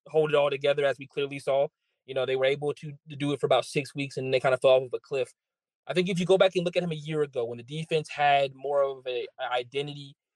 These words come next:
and you had just an inkling of better pass rush, just an inkling, he made plays everywhere. And he has a size profile that makes me think he can walk down too. He's a little bit bigger, a little bit thicker of a corner. Uh, yes, he's only about six foot six one, but he's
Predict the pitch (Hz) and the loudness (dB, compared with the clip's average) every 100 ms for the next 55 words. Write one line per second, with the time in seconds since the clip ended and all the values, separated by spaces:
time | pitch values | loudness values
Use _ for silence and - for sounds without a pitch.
0 | _ 139 151 156 156 147 156 185 190 254 | _ -10 -6 0 2 2 0 -2 -2 -2
1 | 285 285 262 233 220 208 180 147 - - | -2 0 2 6 6 4 2 -2 -2 -16
2 | _ - 370 381 403 - - _ _ _ | _ -6 -6 -4 -4 -4 -10 _ _ _
3 | _ _ _ _ _ 214 277 285 262 240 | _ _ _ _ _ -6 -4 4 4 2
4 | - 233 226 202 _ - 180 139 127 113 | -2 0 0 -2 _ -2 0 -2 -18 -20
5 | 110 _ _ _ _ _ - 190 185 196 | -20 _ _ _ _ _ -6 -6 -4 0
6 | 202 254 240 - 196 202 202 - 175 170 | 2 2 0 -4 -2 -2 -2 -6 -8 -4
7 | 156 156 143 - _ _ 165 175 - 185 | -4 -4 -4 -6 _ _ -4 -4 -4 -10
8 | - 165 - 170 151 147 147 135 131 110 | -8 -10 -8 -2 2 4 4 4 0 0
9 | 120 101 _ _ _ _ _ 143 135 156 | -10 -20 _ _ _ _ _ -10 -2 0
10 | 214 180 185 190 180 185 _ _ _ - | 2 4 4 6 2 0 _ _ _ -14
11 | 135 170 - 180 170 180 165 - 170 170 | -6 -4 -2 -4 0 0 0 0 2 2
12 | 165 156 - _ _ - 131 127 156 165 | 0 -6 -8 _ _ -6 -2 2 2 0
13 | 175 175 170 165 180 165 180 170 - 165 | 2 4 4 2 -4 -4 -8 -8 -8 -8
14 | 165 165 160 139 | -4 -4 -4 -8